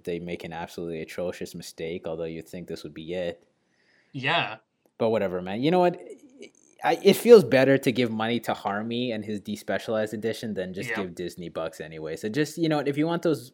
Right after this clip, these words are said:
Speaker 1: you watch the theatrical cut, just go watch, just go buy those. And the packaging is nice, and the features are nice, and it looks good.
Speaker 2: Are you, do you think you're gonna pick one up?
Speaker 1: I will. I've been meaning to. I would kinda like if he had them separate so I could just pick up A New Hope,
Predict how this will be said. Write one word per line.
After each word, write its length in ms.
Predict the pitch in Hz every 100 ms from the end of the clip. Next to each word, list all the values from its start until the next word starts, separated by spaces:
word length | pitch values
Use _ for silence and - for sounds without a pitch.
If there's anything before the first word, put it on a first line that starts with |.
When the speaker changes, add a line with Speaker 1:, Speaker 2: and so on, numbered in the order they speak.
| -
Speaker 1:
you 160 | 143 120
watch 260 | 135 135
the 100 | 127
theatrical 500 | 120 120 135 135 127
cut, 300 | 117 139 127
just 200 | - 139
go 100 | -
watch, 360 | 151 98 98 -
just 180 | - 156
go 100 | 160
buy 220 | 101 90
those. 360 | 85 82 85 - _ -
And 140 | 123 123
the 40 |
packaging 580 | 123 143 147 113 110 107
is 120 | 104
nice, 300 | 104 101 98
and 120 | 98
the 60 | 92
features 420 | - 95 - 90
are 80 | 92
nice, 300 | 87 85 -
and 100 | 78
it 80 | 78
looks 240 | 76 -
good. 220 | - - - _ _ _ _ _ _ _ -
Speaker 2:
Are 100 | 127
you, 280 | 131 - 151
do 100 | 131
you 40 |
think 120 | 131
you're 100 | 127
gonna 140 | 127 123
pick 180 | 135 127
one 160 | 120
up? 200 | 123 131 _ _ _ _
Speaker 1:
I 120 | - 190
will. 260 | 151 156
I've 160 | 147 156
been 200 | 190 147
meaning 340 | 123 135 131 127
to. 400 | 120 113 107 98
I 140 | 131
would 160 | 180 185
kinda 200 | 214 262
like 300 | 147 131 143
if 220 | 143 - -
he 160 | 135
had 200 | 131 123
them 100 | 120
separate 360 | - 110 - 127
so 120 | 117
I 40 |
could 200 | 104 107
just 200 | 92 92
pick 200 | - 104
up 120 | 104 95
A 60 |
New 220 | 87 90 90
Hope, 400 | - 82 92